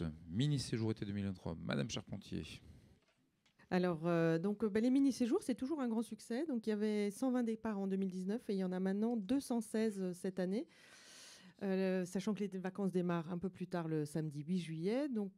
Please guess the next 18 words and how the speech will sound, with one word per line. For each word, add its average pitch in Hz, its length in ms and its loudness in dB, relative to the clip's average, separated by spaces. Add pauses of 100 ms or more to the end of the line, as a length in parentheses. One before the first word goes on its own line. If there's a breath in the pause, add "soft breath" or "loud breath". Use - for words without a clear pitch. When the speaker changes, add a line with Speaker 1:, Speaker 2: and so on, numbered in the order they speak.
Speaker 2:
euh, 180 320 0
on, 196 160 2
on 196 200 2
garde 180 300 0
les 175 160 2
deux 220 120 2
prestataires 180 520 -2
de 160 80 -2
l'année 147 160 -2
dernière, 170 580 -2
euh, 151 440 -2
à 143 280 -8
Odyssée, 170 600 -4
euh, 165 100 -2
enfin, - 220 -10
Odyssée 208 480 -2
à 151 100 -6
Bar-sur-Seine 160 880 -8